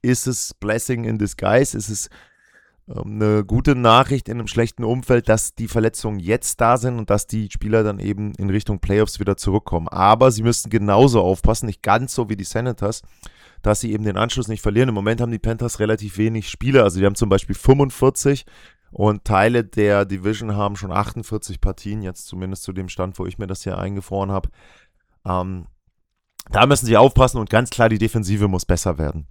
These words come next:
Platz achtundzwanzig bei den Gegentor-, Gegentoren, das reicht nicht, für die Panthers. Das heißt, da müssen sie insgesamt besser werden. Schlecht am Anfang waren die Toronto Maple Leafs, die haben aber so ein bisschen jetzt die Kurve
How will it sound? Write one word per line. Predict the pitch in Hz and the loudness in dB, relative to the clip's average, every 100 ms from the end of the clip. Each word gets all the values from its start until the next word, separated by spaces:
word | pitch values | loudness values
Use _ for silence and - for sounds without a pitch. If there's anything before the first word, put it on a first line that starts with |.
| _ | _
Platz | - 110 - | 2 4 2
achtundzwanzig | 101 - 104 113 123 123 110 | -4 -4 -2 0 0 0 0
bei | 98 | 2
den | 92 90 | 2 0
Gegentor-, | 98 101 95 101 - | 0 0 0 -2 -2
Gegentoren, | 104 101 - 95 90 | -4 -2 0 0 0
das | 87 92 | -2 -2
reicht | 123 - | -2 -4
nicht, | 107 - _ - _ _ - | -12 -12 _ -20 _ _ -6
für | 101 | -4
die | 98 | -2
Panthers. | - 95 98 92 | -2 -2 -2 -6
Das | - - | -6 -4
heißt, | 87 - | -4 -2
da | 80 85 85 - | 0 0 -2 -4
müssen | 90 - 82 | -8 -6 -8
sie | 85 | -10
insgesamt | 85 85 82 87 - 78 80 | -8 -10 -12 -14 -10 -10 -8
besser | 85 - 107 78 | -8 0 0 0
werden. | 69 - - - - _ _ _ _ _ _ _ _ _ - | -8 -12 -20 -20 -20 _ _ _ _ _ _ _ _ _ -12
Schlecht | - 156 196 - | 4 6 6 4
am | 135 | 2
Anfang | 123 170 202 147 151 170 | 6 6 8 8 8 6
waren | 127 135 143 | 6 6 6
die | 135 131 | 2 2
Toronto | 131 123 123 117 | 4 4 4 4
Maple | 123 160 123 | 4 4 0
Leafs, | 123 - | -2 -4
die | 107 | -8
haben | 143 | -6
aber | 135 139 | -6 -4
so | 139 | -2
ein | |
bisschen | 139 - 127 | -2 -4 -4
jetzt | 123 - | -4 -4
die | 107 | -2
Kurve | 147 160 135 | 4 6 6